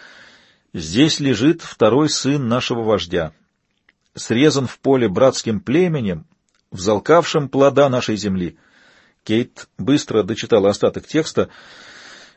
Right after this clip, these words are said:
Похоже, старший сын вождя образовал собственный клан, группу кочевников, рыскающих по округе в поисках пропитания.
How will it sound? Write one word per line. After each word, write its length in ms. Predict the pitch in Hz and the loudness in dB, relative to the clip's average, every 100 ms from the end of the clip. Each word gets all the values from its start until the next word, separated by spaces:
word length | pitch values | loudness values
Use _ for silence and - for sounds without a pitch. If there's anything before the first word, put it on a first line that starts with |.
| _ | _
Похоже, 360 | - 123 180 151 | 0 4 4 4
старший 400 | - 160 143 139 | 4 2 4 0
сын 180 | 151 135 | 0 4
вождя 400 | 135 113 170 185 | 4 4 2 4
образовал 540 | 135 127 120 143 160 | 2 2 4 4 4
собственный 420 | - 151 147 139 | 2 -2 -2 -4
клан, 380 | 127 147 170 156 _ _ _ _ - | 0 2 2 -2 _ _ _ _ -6
группу 340 | 113 160 160 | 0 2 2
кочевников, 760 | 151 160 165 107 85 - - - | 0 0 0 -2 -4 -10 -8 -4
рыскающих 540 | 123 - 101 - 104 | -2 -2 -6 -6 -2
по 140 | 110 | 2
округе 340 | 104 143 180 131 | 2 2 -2 -4
в 80 | - | -4
поисках 380 | 131 123 117 | -2 -2 -6
пропитания. 640 | - 113 131 120 87 78 | -8 -6 -4 -2 -2 -6